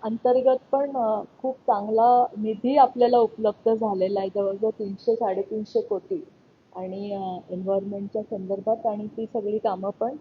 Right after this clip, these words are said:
अ, सुरू आहेत. आता जी, अ, ह्याच्यामध्ये आपण जी चौतीस गावं घेतलेली आहेत, अ, त्याच्या संबंधीचं नियोजन, चौतीस गावांच्या इन्फ्राचं नियोजन,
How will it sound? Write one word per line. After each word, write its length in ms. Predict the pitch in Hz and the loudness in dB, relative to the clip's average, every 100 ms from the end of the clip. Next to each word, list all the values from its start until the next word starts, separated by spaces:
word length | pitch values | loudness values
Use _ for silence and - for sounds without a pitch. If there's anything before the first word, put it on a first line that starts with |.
| _ - | _ -18
अ, 260 | 185 180 180 180 | -12 -10 -10 -6
सुरू 280 | 214 202 | -4 -2
आहेत. 160 | 180 - _ - - - _ _ _ _ _ _ _ _ _ _ _ _ _ _ _ _ _ _ _ _ _ _ _ _ - | -2 -4 _ -20 -20 -20 _ _ _ _ _ _ _ _ _ _ _ _ _ _ _ _ _ _ _ _ _ _ _ _ -12
आता 220 | 196 240 | 0 0
जी, 300 | 240 269 285 - | 0 -4 -6 -2
अ, 80 | 208 | 0
ह्याच्यामध्ये 720 | 202 208 196 233 233 240 254 | 2 0 -2 0 2 4 6
आपण 360 | 233 240 247 240 | 6 4 0 -2
जी 120 | 247 - | -2 2
चौतीस 440 | 208 - 262 262 | 2 0 -6 4
गावं 420 | 254 233 233 240 240 208 | 6 8 6 2 0 -2
घेतलेली 480 | 208 196 220 226 226 | -2 0 4 4 6
आहेत, 260 | 190 175 151 - _ _ _ - | 4 2 -4 -8 _ _ _ -6
अ, 120 | 190 190 | -4 0
त्याच्या 300 | 214 202 233 | 0 4 4
संबंधीचं 760 | 233 247 226 233 233 240 254 254 | 4 0 -2 -2 -2 -2 2 2
नियोजन, 520 | 240 220 220 208 151 165 _ | 6 4 4 2 0 -4 _
चौतीस 380 | 202 185 220 220 220 | -6 -6 -6 -2 0
गावांच्या 720 | 214 220 220 226 262 240 262 _ _ _ _ - | 2 2 0 0 4 4 2 _ _ _ _ -4
इन्फ्राचं 840 | 214 - 240 247 254 269 269 294 - _ 220 | -4 2 8 8 8 8 6 4 -4 _ -2
नियोजन, 560 | 226 226 226 208 202 | 2 4 4 4 2